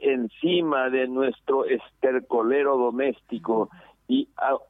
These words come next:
aumentar nuestro horizonte político e intelectual, porque a la hora de la verdad el Paraguay va a existir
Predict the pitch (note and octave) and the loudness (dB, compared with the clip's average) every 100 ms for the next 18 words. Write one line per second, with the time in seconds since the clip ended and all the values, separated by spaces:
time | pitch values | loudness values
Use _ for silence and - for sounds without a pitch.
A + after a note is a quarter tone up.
0 | E3 D3+ C#3+ C3 A2+ C#3+ C#3+ C#3+ C#3 - | -6 -4 -2 -2 -2 -2 -2 0 -2 0
1 | C#3+ A2+ C3+ A#2 - - D#3 D3+ C#3 - | -2 0 0 -2 -4 -2 0 0 -4 -2
2 | C3 - C3 A#2+ C3+ C3 C3+ - B2+ B2 | -2 -2 -2 0 -2 -2 -4 0 -2 0
3 | B2+ A#2+ G#2+ - C#3 D#3 C#3 - A2 F#2+ | -2 -2 -2 -2 0 0 -2 0 0 0
4 | A2 B2+ B2+ C3 B2 A#2+ D#3 E3+ B2 A#2+ | 2 2 2 2 2 0 0 0 -2 -4
5 | A#2+ A2+ G#2+ A#2+ C3 G2+ A#2 A#2+ B2+ - | -4 -2 0 0 0 -2 -2 -2 -4 -8
6 | A2 - D3 | -6 -2 -2